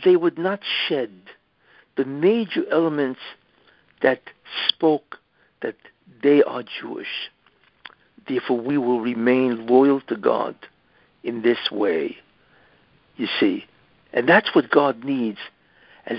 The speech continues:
the ultimate argument of, to the Satan, that if they won't abandon me, how can I abandon them?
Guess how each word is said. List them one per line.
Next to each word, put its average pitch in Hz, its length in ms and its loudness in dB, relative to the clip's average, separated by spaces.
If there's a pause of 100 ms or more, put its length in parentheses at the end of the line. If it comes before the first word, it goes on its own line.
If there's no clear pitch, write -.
the 135 180 0
ultimate 170 540 2
argument 131 580 -6 (1400)
of, 113 220 2 (1040)
to 127 120 0
the 113 100 2 (140)
Satan, - 460 -8 (600)
that 107 180 2
if 107 100 -4 (120)
they 147 120 6
won't 151 280 0
abandon 113 500 -6
me, 104 400 -6 (560)
how - 160 -8
can 127 180 -8
I 110 100 -2
abandon 101 540 -2
them? 98 400 0